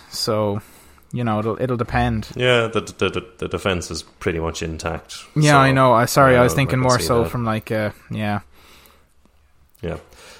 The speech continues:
Speaker 2: So Villa are missing Trezeguet, which for them isn't a massive deal, but they're also missing Watkins through covid. Uh, is Bailey fit?
Speaker 1: Uh,
Speaker 2: Leon?
Speaker 1: Leon Bailey, uh, <clears throat>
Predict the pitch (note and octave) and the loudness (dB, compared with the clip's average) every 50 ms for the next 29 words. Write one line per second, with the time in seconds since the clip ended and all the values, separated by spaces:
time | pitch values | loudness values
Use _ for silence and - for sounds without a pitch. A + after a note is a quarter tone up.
0 | _ _ - - B2+ B2 B2 - - G#2+ G#2 C3+ D3 C#3+ C#3 C3+ C3+ B2+ A#2 - | _ _ -4 -2 0 0 0 -2 -4 -2 0 2 4 6 6 6 6 6 4 2
1 | G#2+ G2+ G2+ G#2+ G#2 - - F#2+ F2+ - - F2 E2+ F2 F2 F2+ F2+ F2 F2 F2 | 0 0 0 0 0 -2 -4 -4 -6 -4 -2 -2 0 2 2 2 2 2 2 0
2 | E2+ D#2 D#2+ D#2+ D#2+ - - F2+ F2+ F2 F2+ E2+ - E2 D#2+ D#2 - - - G#2 | 0 -2 -4 -8 -10 -4 -2 0 0 0 -2 -6 -8 -8 -8 -10 -10 -6 -4 -4
3 | - - - - B2 A#2+ C3 C3 B2+ A#2+ - - G#2 G2 G#2+ E2+ E2+ E2 E2 F#2 | -4 -4 -6 -4 -2 -2 -2 -2 -4 -4 -6 -6 -6 -6 -6 -6 -6 -6 -4 -6
4 | G2 - - - D#2 D2 - E2+ D#2 D#2 D2+ C#2+ - D#2+ - - D#2+ F2 F#2+ G#2+ | -6 -6 -6 -8 -10 -8 -8 -8 -6 -6 -6 -8 -10 -10 -8 -4 -2 -2 -2 -2
5 | - - F2+ F2 F2 E2+ - F2 E2 D#2+ D#2 D#2 - D#2+ D#2+ E2 D#2+ - - G2 | -4 -4 -6 -4 -4 -4 -4 -6 -6 -8 -10 -12 -10 -10 -10 -10 -8 -8 -8 -8
6 | G2+ G2+ G2+ - - - - G2 G2 G2 - G2+ G2+ G2 F#2+ G#2 G#2 G#2 G2+ - | -8 -8 -10 -12 -12 -10 -10 -10 -8 -4 -2 -2 -2 -2 -2 -2 -4 -4 -8 -16
7 | _ _ _ _ _ _ _ _ _ _ _ _ _ _ - - E2 D#2 D#2 D2+ | _ _ _ _ _ _ _ _ _ _ _ _ _ _ -14 -10 -8 -6 -6 -4
8 | D2+ D2+ D2+ D2+ D2 - _ _ _ - F2 D#2+ - _ _ - E2+ F2+ F#2+ G#2 | -6 -6 -6 -8 -10 -12 _ _ _ -10 -10 -10 -10 _ _ -2 0 0 2 2
9 | A2 A#2+ A#2+ - - C3 C#3 C#3 - - _ _ _ _ _ _ - - _ _ | 0 -2 -4 -2 -2 -2 -2 -4 -8 -14 _ _ _ _ _ _ -20 -20 _ _
10 | _ - - B2+ C3 B2+ B2 B2 A#2+ A#2 A#2 A2+ A2+ A#2 A#2 A#2+ B2+ C3 C3 B2+ | _ -12 -8 -4 -2 -2 0 0 0 0 0 0 0 0 0 0 2 2 2 2
11 | B2 B2+ C3 C#3 D3+ D3+ C#3+ C3 A#2 A#2+ A#2 A2+ A2+ A2+ A2+ A2 G#2 - - _ | 2 2 4 4 4 4 2 2 0 0 -2 -2 -2 -2 -2 -4 -4 -6 -10 _
12 | _ - F3 G3+ F3+ D#3 C3+ | _ 4 6 8 8 8 6